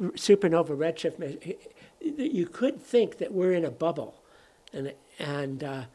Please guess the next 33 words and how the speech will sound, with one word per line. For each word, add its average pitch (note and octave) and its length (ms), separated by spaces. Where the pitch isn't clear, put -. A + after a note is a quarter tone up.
so D3 460
Wiltshire's E3 640
theory. B2+ 380
And, D3 360
uh, C#3 360
uh, D3 360
so D#3 240
it - 80
would D3+ 120
be - 120
possible D#3 760
to E3+ 120
explain F3+ 520
the D#3+ 80
supernova D#3 640
redshift D3 520
without, - 260
without F#3 480
having D3+ 520
this, D3+ 420
this - 280
wildly C#3+ 480
expanding C3 580
background. C3 600
And, C#3+ 420
uh, C#3 180
but F3+ 100
again, G#3 380
the D3+ 80
standards, G3+ 640
these E3+ 220
agreeing G#3+ 400
measurements F#3+ 560